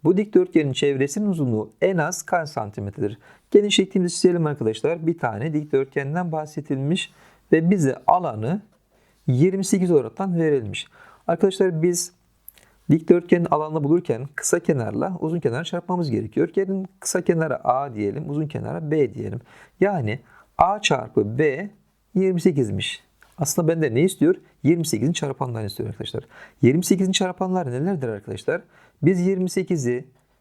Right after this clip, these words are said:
bir çarpı yirmi sekiz şeklinde yazabiliriz. İki çarpı on dört şeklinde yazabiliriz. Dört çarpı yedi şeklinde yazabiliriz.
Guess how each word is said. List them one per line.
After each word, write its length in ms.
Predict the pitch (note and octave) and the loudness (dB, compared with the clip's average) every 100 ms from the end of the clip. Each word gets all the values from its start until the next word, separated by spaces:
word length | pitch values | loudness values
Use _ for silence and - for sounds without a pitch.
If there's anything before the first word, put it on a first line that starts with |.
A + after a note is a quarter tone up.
| _ - | _ -4
bir 240 | C3+ E3+ F3 | 2 2 2
çarpı 360 | E3+ D#3+ E3 | 0 0 -2
yirmi 200 | D#3 D3+ | -2 -2
sekiz 300 | D3+ D3+ D#3 | -4 -4 -2
şeklinde 580 | B2+ - A#2 G2 A2 F3 _ _ C#3 | -4 -6 -6 -2 -2 -2 _ _ 2
yazabiliriz. 680 | C#3 D3+ C3 G#2 G#2 - _ _ _ _ - | 4 2 0 -2 -2 -6 _ _ _ _ -6
İki 180 | - E3 | 0 4
çarpı 560 | F#3 F3 E3 D#3+ E3 - _ _ _ - | 4 0 0 0 0 -4 _ _ _ 0
on 260 | E3+ F3+ | 2 4
dört 160 | D3+ C#3+ | 2 4
şeklinde 600 | A#2 - G#2+ G2+ A#2+ A2 - | 0 0 -4 -2 -4 -2 2
yazabiliriz. 720 | B2 D3 D3 D#3+ D3 C#3+ - _ _ - C3+ | 4 4 0 2 0 0 -6 _ _ -6 0
Dört 260 | E3 F3+ - | 2 2 0
çarpı 560 | A#2+ G2+ G2+ D3 E3+ - _ _ - | -2 -2 -4 -2 -2 -4 _ _ 0
yedi 240 | C3+ E3 | 2 2
şeklinde 400 | E3+ A2 - C#3+ | 0 -2 0 2
yazabiliriz. 720 | F#3+ F3+ D#3+ B2 G2+ G2 - | 2 0 0 0 -2 -6 -10